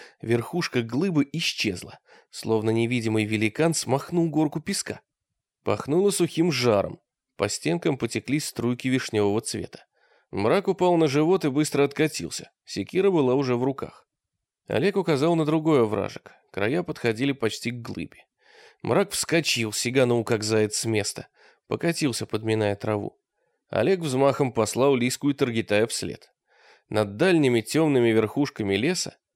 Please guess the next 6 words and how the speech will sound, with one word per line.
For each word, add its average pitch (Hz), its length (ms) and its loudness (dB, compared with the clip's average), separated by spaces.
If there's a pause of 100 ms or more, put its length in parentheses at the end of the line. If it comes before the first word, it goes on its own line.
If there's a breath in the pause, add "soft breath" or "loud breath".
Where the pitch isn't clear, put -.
(140)
взвились 160 580 -4
черные 135 500 0
точки. - 500 -8 (400 soft breath)
Донеслось 190 560 0
раздраженное 113 760 2
карканье. - 600 -8